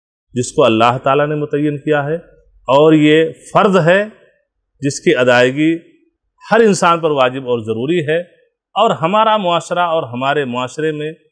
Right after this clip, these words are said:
जो लोग जिस तरीके से चल रहे हैं वो हम देख रहे हैं, तो ज़रूरत इस बात की है कि हम सब इसकी संगीनी को समझें और इसके जो नुकसानात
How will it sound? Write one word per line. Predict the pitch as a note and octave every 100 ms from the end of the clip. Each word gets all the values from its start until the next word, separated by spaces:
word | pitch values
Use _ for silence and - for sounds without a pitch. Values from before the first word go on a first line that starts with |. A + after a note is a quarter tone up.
| _ _ -
जो | A2 D#3+ D#3+
लोग | C3+ B2+ E3+ D#3+ D3+
जिस | D3+ D3+
तरीके | D#3 D3 D3+ E3+
से | - C#3+
चल | - F#3+ G3+
रहे | E3+ E3+
हैं | D3+ F3 F#3 _ _ _ _
वो | B2+ C#3+ E3+
हम | A#2 F3+ F#3+ E3+ _ _ - A#2+
देख | F3 F3+
रहे | D#3+ D3 C3+
हैं, | C3+ D3+
तो | _ _ _ C#3 A#2+
ज़रूरत | B2 C3+ D3+ D#3+ _ _ E3+
इस | -
बात | C3 C#3+ F3+
की | - C#3+
है | A#2+ C#3
कि | - _ _ _ _ C#3+
हम | A2 E3 D#3+
सब | - E3+ D3+
इसकी | C#3 - D3+
संगीनी | - C3+ C3 D3 F3
को | D3+ B2
समझें | A#2 A2 A#2 G2 - _ _ _ _ _ _ _ _ _ _ _ _
और | D#3 F3
इसके | F3 - G3 F3+
जो | E3+ D#3
नुकसानात | C3+ - B2+ A#2+ C3 D#3